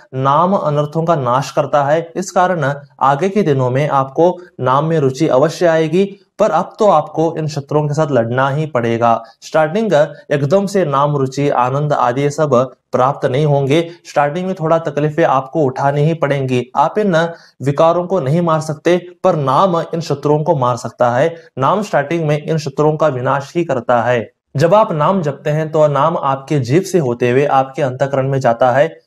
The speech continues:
इन शत्रुओं का घर आपका अंतःकरण ही है, इसलिए नाम भगवान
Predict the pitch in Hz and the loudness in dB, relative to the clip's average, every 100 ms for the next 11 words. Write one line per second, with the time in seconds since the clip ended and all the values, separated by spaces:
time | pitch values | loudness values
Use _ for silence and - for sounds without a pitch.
0 | - 175 170 147 151 - - 156 151 175 | -4 0 2 0 0 -10 -8 -6 0 0
1 | 190 185 131 156 156 135 131 - 151 123 | 2 0 0 0 0 0 -2 0 -2 -2
2 | 123 127 127 131 139 135 156 165 - 147 | -4 -2 0 0 -2 0 0 -2 -6 0
3 | 196 180 143 160 147 131 147 156 | 2 2 0 -2 -2 0 0 2